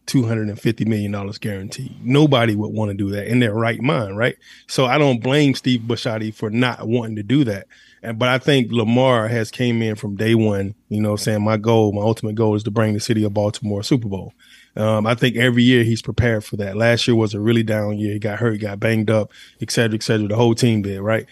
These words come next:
And then he comes back off that year. He comes back bigger. He comes back stronger. "I'm finna take over." Like, mentally, you see every intangible, every tool is still there,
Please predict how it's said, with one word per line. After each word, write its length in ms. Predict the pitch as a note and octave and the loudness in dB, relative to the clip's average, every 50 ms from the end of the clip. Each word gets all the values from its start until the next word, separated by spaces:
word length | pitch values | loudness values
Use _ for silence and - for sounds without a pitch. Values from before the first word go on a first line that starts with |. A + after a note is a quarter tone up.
| - - - - - | -20 -20 -20 -16 -8
And 100 | - A2 | -4 -2
then 100 | A#2 A#2+ | 0 2
he 80 | B2+ | 0
comes 340 | B2 - D3 C#3 C3+ C3 A#2+ | 2 2 4 4 4 4 4
back 220 | B2 C3+ C3+ - - | 4 2 2 2 2
off 200 | A#2 A2 - - | 0 0 0 -2
that 180 | B2 G#2+ G#2 | -4 -4 -2
year. 380 | G2+ G#2+ B2 B2+ A#2 A2 G#2 G#2 | -2 0 0 0 0 0 -2 -6
He 100 | A#2+ B2 | -6 -6
comes 280 | - C3+ C3 B2 A#2 | -2 0 0 0 0
back 220 | A2+ A#2 G2+ G2+ G#2 | -2 -4 -6 -4 0
bigger. 300 | B2 D3+ D#3 D3 D3 C3+ | 2 2 2 2 0 0
He 80 | C3+ | 0
comes 240 | C3+ - B2+ A#2+ A2 | 0 0 -2 -2 -2
back 220 | A2+ G#2+ G2+ - - | -4 -8 -8 -8 -6
stronger. 440 | - D3+ C#3+ C#3+ C#3+ C3+ C#3 B2+ | -2 0 0 2 2 2 2 2
"I'm 120 | A2+ A#2+ A#2+ | 2 0 0
finna 360 | - C3+ B2 A#2 G#2 G#2 G2+ - | 2 2 2 2 0 -4 -8 -2
take 240 | - C#3+ C3 - C3+ | 0 0 2 2 2
over." 400 | B2+ C3 B2+ A#2+ B2+ B2 A#2+ A#2 | 2 2 2 2 0 0 0 -2
Like, 160 | A2 G#2+ G#2+ | -2 -2 0
mentally, 380 | A#2+ C3+ C3+ - - C3 B2+ | 0 0 0 0 0 0 0
you 160 | A#2+ A#2 A#2+ A#2+ | 2 0 -2 -4
see 280 | - - C3+ A#2+ - | -2 -2 -4 -2 -2
every 420 | A#2 C3 B2+ B2+ B2+ B2+ B2+ A#2+ A2 A#2+ | -2 -2 0 0 2 2 2 0 -2 -4
intangible, 640 | A#2 A#2 - - B2+ B2 B2 A#2+ A#2+ A#2+ A2+ A2 - | -8 -8 -4 -2 -2 0 0 -2 -2 -2 -2 0 0
every 220 | B2+ B2+ B2 B2 | 0 0 0 -2
tool 360 | - - C#3+ B2+ B2 A#2 A2 | 0 0 2 2 2 2 0
is 120 | G#2+ A2+ - | -4 -6 -6
still 320 | - C#3+ C3 B2+ A#2+ A#2 | -2 0 2 2 2 2
there, 400 | A2+ A#2+ A#2 A2+ G#2+ G2+ G#2 | 0 0 -2 -2 -4 -6 -8